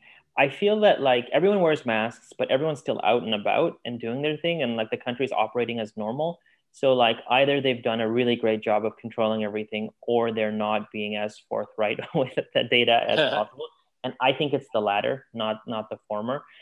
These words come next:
Speaker 1: because airports are open, tourism's open, people are coming and going.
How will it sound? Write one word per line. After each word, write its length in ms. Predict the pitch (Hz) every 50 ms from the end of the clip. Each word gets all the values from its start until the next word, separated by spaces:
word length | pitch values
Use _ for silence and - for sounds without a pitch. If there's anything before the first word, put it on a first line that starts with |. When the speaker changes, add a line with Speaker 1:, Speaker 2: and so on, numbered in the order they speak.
| - _ -
Speaker 1:
because 180 | 151 147 151 -
airports 440 | - 147 156 147 175 170 160 -
are 100 | 151 139
open, 360 | 135 131 127 127 135 131 131 123
tourism's 520 | - - 123 123 127 123 135 127 120 120
open, 340 | 113 113 110 - 113 113 113
people 240 | - 117 - - 120
are 60 | 117
coming 340 | 113 - 117 117 120 120 113
and 140 | 110 113 110
going. 420 | 107 107 110 110 110 110 110 110